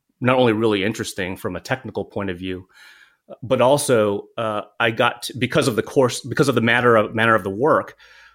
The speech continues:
I got to meet and develop relationships with analysts from other parts of the building, uh, who were basically as-, assessing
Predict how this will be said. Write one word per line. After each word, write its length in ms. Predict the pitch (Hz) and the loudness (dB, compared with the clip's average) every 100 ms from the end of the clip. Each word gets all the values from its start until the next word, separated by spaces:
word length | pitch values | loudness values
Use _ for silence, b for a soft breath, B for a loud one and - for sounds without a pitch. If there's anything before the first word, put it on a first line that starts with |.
| b | b
I 120 | - 120 | -2 0
got 260 | 120 - | 0 -2
to 180 | - 120 | -2 -2
meet 280 | 117 117 123 | -2 -2 -2
and 80 | 113 | -4
develop 300 | 107 110 104 | 0 0 0
relationships 760 | 101 117 120 117 113 - - - | -2 -2 -2 -4 -2 -4 -8 -4
with 180 | 107 104 | -4 -2
analysts 380 | 113 117 113 107 | -4 -2 -2 -2
from 180 | - - | -6 -6
other 220 | 110 127 | -2 -2
parts 360 | 135 - 92 - | -2 -2 -4 -4
of 60 | 98 | -12
the 60 | |
building, 340 | 95 127 98 - _ _ - | -4 -4 -4 -12 _ _ -10
uh, 140 | 104 - | -10 -10
who 260 | - 117 131 | -14 -2 2
were 120 | 117 | 2
basically 640 | 101 131 135 117 - 107 101 | 2 2 2 -6 -4 -2 -2
as-, 140 | 95 _ _ | -6 _ _
assessing 640 | - - 123 123 113 90 92 | -6 0 0 2 0 -2 -6